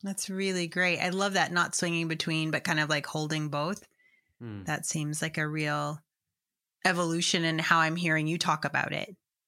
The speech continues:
Speaker 1: right? Just to name and notice that piece. That's really good. 'Cause I think part of what's c-, c-, at least for me, and so I think probably I am a person who has somewhat of a universal experience, and that I feel like some of what causes the suffering is, like,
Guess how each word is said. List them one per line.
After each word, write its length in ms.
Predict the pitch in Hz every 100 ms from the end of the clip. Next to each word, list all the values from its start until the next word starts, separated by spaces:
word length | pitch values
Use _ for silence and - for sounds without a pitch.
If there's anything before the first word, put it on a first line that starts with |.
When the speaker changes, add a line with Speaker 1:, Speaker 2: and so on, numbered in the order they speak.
| _ -
Speaker 1:
right? 280 | 143 143 - _ _ -
Just 240 | 170 -
to 80 | 156
name 320 | 151 147 147
and 140 | 147 147
notice 360 | 143 143 143
that 240 | - 135 -
piece. 500 | - - - - - _ _ _ -
That's 240 | 170 -
really 300 | 170 160 156
good. 480 | 147 147 143 139 147 - - - - -
'Cause 80 | 240
I 60 | 247
think 240 | 370 -
part 220 | - 247
of 280 | 240 202 190
what's 380 | 190 - - - _ _ _ _ _ _ _ _ - - _ -
c-, 100 | 392 - -
c-, 80 | - - -
at 160 | 190 196
least 260 | 208 -
for 160 | - 185
me, 320 | 170 190 254
and 160 | 202 185
so 100 | 180
I 100 | 175
think 340 | 180 180 -
probably 500 | - 160 180 190 190
I 80 | 170
am 160 | 170 165
a 60 |
person 380 | 156 175 170 170
who 60 | 165
has 120 | 160
somewhat 380 | - 190 185 165
of 100 | 160
a 40 |
universal 520 | 156 151 147 151 -
experience, 720 | 151 - - 151 147 151 156 165
and 160 | 156
that 120 | 151
I 80 | -
feel 180 | 165 190
like 180 | 180 170
some 180 | 190 180
of 120 | 165
what 240 | 175 -
causes 380 | - 175 170 165
the 80 | 160
suffering 480 | - 170 - 180 165
is, 180 | 156 156
like, 340 | 151 147 -